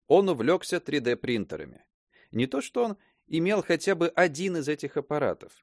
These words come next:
рылом не вышел, слишком они дорого стоили, но, по крайней мере, мечтал хотя бы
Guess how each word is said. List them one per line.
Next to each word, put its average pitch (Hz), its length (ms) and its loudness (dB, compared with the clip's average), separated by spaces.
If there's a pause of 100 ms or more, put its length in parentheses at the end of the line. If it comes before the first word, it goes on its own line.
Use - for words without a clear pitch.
рылом 107 440 4
не 98 80 0
вышел, 85 340 -6
слишком 151 460 -6
они 147 160 -4
дорого 151 400 2
стоили, 90 480 0 (460)
но, 92 200 0
по 175 140 2
крайней 120 420 2
мере, 127 280 0
мечтал 113 480 -2
хотя 107 340 0
бы 123 220 -2